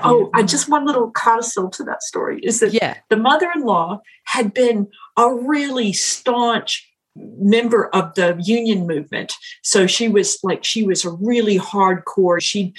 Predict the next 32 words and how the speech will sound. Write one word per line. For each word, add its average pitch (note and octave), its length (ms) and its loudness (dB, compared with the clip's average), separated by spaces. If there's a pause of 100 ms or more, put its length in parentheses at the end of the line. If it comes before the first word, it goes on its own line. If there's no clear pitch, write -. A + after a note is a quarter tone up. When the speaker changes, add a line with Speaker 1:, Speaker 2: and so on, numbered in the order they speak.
(440)
Speaker 1:
been G3 200 2
in G3 100 4
the G3 100 4
marches F3+ 720 0
for - 140 -8
workers' F#3+ 560 2
rights F3 560 0 (300)
right F#3+ 260 2
back G3 300 -2
into F#3+ 260 0
the F3+ 80 -2
nineteen F3 540 -2
thirties, F#3 440 2
and E3+ 140 -4
she'd G3 240 -2
been A3+ 140 2
Speaker 2:
Mm-hmm. - 80 0
Speaker 1:
blacklisted F#3 760 0
in F#3+ 200 2
the F#3+ 80 2
United E3 320 -2
States - 460 0
by D#3 180 -4
the D#3+ 60 -2
McCarthy G3+ 680 0
era. - 360 0 (760)
And G#3+ 440 4 (300)
she C4+ 300 2
was D4+ 240 4
hanging C#4 600 -2
in B3+ 240 2
there G3 340 -2